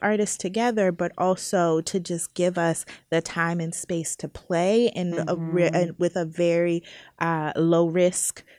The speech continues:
Speaker 1: um, outcome.
Speaker 2: Right.
Speaker 1: Right?
Speaker 2: It's not product driven, it's
Speaker 1: Ex-,
Speaker 2: process driven.
Speaker 1: exactly. It's
Speaker 2: Right.
Speaker 1: process driven. And also to really take the time to, like, develop a relationship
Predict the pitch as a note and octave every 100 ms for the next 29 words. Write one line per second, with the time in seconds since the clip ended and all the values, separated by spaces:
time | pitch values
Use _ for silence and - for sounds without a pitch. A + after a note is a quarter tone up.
0 | _ - E3 D#3+ D#3 D3+ D3 D3 D#3 -
1 | E3+ - - - D3 - E3 D#3+ D3+ C#3+
2 | F3 E3+ G#3+ F3 C#3+ C#3+ B2 - C3+ A2+
3 | B2+ F#3 F3 - B2 - B2+ C#3 F#3 E3+
4 | F3+ E3+ - C3 D#3+ C#3+ F#3 F3+ A#3 G3+
5 | - F3 E3 D#3 D3+ - - - - G#3
6 | G#3+ G3+ F#3+ F#3+ - F#3+ G3 - G3 F#3
7 | F3 F3 F3 - _ - - B3 G#3+ G3+
8 | G3 F3 F#3+ A3 B3 A#3 G#3 G3 - -
9 | _ _ _ _ - - A3 G#3+ G3 F#3+
10 | F3+ F3+ G#3 G#3+ - F3 F3 E3 F3 E3+
11 | E3+ F3 F#3 E3+ E3 D#3 F3+ A3 G#3+ G3+